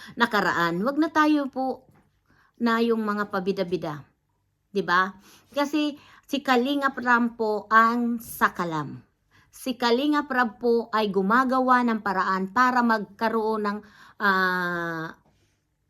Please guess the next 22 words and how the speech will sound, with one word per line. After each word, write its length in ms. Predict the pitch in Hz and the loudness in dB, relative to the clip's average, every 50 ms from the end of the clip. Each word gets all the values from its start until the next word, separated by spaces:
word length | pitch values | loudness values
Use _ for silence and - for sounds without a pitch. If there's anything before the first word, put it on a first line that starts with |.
| _ _ _ _ | _ _ _ _
ano 200 | 208 208 233 247 | -6 -4 -2 -2
yung 240 | 254 254 254 240 - | 0 -2 -2 0 0
pinag-aralan, 1040 | 240 226 220 214 190 - - 196 196 202 226 254 277 277 262 240 220 202 190 185 185 185 | 2 2 2 2 0 -2 -2 -2 2 6 6 6 6 6 4 2 2 0 -2 -2 -2 -2
yung 160 | 202 202 202 196 | -2 -2 -2 -2
mga 320 | 196 196 196 185 208 233 | -4 -4 -4 -2 -2 -2
ano, 80 | 240 233 | 0 -2
makatapos, 800 | 214 - 196 190 190 185 196 214 208 - 285 277 - - - - | -2 -2 -4 -2 2 2 2 2 0 2 2 2 2 0 -4 -8
yung 160 | 202 190 190 | -8 -6 -6
kanyang 320 | 196 190 196 190 190 190 | -4 -4 -4 -4 -4 -4
mga 240 | 190 185 185 190 190 | -4 -4 -6 -6 -4
tinutulungan. 800 | 196 190 185 175 196 - 196 202 254 330 320 294 254 220 190 190 - - - - - - | -2 -2 -2 -4 -6 -6 -6 -4 -2 -2 0 0 0 0 -2 -4 -10 -16 -20 -20 -12 2
Yun 240 | 320 381 494 494 494 | 4 6 6 6 4
po 240 | - 415 427 349 269 | 2 4 4 6 4
doon. 640 | 214 180 185 208 - 185 208 240 247 226 196 180 175 - _ _ | 2 2 2 2 2 2 2 0 0 -2 -4 -8 -10 -16 _ _
Dahil 480 | - 220 330 370 381 381 381 359 302 - | 2 6 6 6 6 6 2 0 -2 -2
po, 320 | 311 311 285 262 - - | 0 0 0 0 2 2
pag 160 | 262 247 226 | 2 0 2
tayo 320 | - 294 330 370 370 359 349 | 4 6 6 6 6 4 2
may 240 | 311 277 269 254 | 2 0 0 -2
pinag-aralan 1120 | - 254 240 233 220 196 165 - - 202 190 180 196 233 262 269 262 233 202 190 170 - - | -2 -2 0 0 -2 -2 -4 -2 2 2 2 6 6 6 6 6 6 4 2 2 -2 -6 -8
at 160 | 214 - - | -8 -6 -6
nakapagtrabaho, 800 | 214 202 202 214 208 - 220 214 202 - 220 226 214 208 202 | -6 -6 -4 -4 -4 -4 -6 -6 -6 -6 -6 -4 -2 -2 -4